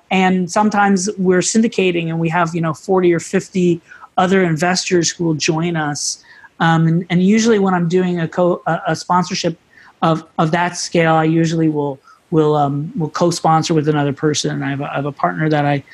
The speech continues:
Justin, that I like to, to, to work with a lot. Um,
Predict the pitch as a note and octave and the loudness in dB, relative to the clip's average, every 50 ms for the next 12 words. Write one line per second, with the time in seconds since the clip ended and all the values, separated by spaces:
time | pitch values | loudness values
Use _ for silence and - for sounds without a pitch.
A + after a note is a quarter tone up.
0 | - - _ - - D#3+ D3+ C#3+ - E3+ D#3+ D3+ D3+ D3+ D3+ D3 D3+ D3+ D3 D3 | -20 -20 _ -4 -2 0 0 0 2 2 2 2 2 2 2 2 2 2 0 0
1 | D3 C#3 - - D#3 D3 C#3+ D3 E3 - - - D#3 D#3+ E3+ - - D#3 D3+ D3+ | -2 -4 -2 0 0 0 0 -4 -6 -8 -10 -8 -8 -8 -6 -4 -4 -2 0 0
2 | D3+ C#3 - E3 D#3 - D3 D3 D3 D3 D3 D3 D3 D#3 - - _ - D3+ D3+ | -2 0 0 -2 -2 0 0 2 2 4 4 4 4 2 0 -4 _ 0 0 2
3 | C#3+ C#3+ C#3+ C#3 C3 | 2 2 0 -2 -6